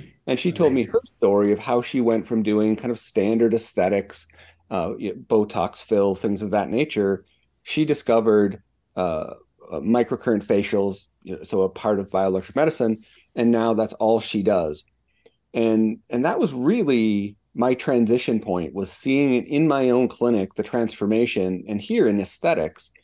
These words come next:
Speaker 1: But then shortly after that, I had a provider come in who did,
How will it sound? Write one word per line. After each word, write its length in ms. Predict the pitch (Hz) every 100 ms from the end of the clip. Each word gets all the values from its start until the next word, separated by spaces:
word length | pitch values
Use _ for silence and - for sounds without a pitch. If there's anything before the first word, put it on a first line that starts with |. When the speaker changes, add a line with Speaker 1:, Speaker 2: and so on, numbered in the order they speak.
| _ _ _ _ _ _ _
Speaker 1:
But 160 | - -
then 440 | 165 180 180 160 - -
shortly 420 | - 185 139 123
after 300 | 113 131 131
that, 160 | 123
I 80 | 120
had 160 | 113 110
a 60 |
provider 480 | 98 - 104 104 110
come 260 | 110 113 117
in 240 | 127 123
who 200 | 120 123
did, 480 | 95 104 104 98 92